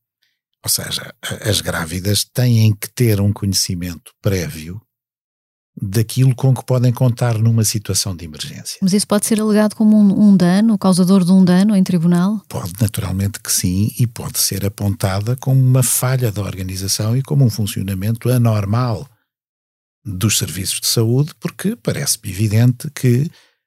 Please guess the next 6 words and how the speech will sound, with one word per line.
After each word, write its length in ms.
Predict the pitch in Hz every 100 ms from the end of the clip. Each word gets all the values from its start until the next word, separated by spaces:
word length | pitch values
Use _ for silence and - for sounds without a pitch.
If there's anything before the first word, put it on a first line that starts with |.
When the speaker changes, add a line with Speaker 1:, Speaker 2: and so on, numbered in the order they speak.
| _
Speaker 1:
eh, 160 | - 110
sendo 500 | - - 120 98 107 110
as 160 | 110
grávidas 540 | 101 95 76 87 92 -
pessoas 560 | - - 104 92 - -
identificadas 1500 | 135 117 127 110 - 98 95 - 87 82 82 87 - -